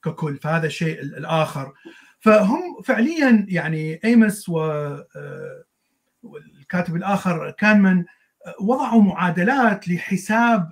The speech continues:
آه، كيف، آه، كيف سي-، سيتم القرار بناءً على المعطيات. طبعًا المعطيات هي، يعني، كلها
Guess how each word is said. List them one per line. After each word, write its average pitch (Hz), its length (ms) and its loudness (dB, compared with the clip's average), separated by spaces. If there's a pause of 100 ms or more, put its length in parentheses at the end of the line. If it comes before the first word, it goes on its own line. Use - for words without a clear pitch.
(140)
آه، 156 340 -6 (1160)
كيف، 214 280 0
آه، 170 400 -2 (680)
كيف 220 280 4
سي-، 175 280 -2
سيتم 185 580 2
القرار 170 520 -2
بناءً 175 520 0
على 151 440 -6 (340)
المعطيات. 175 680 2 (300)
طبعًا 196 160 2
المعطيات 202 580 2
هي، 160 400 0 (280)
يعني، 160 220 -8
كلها 160 500 -2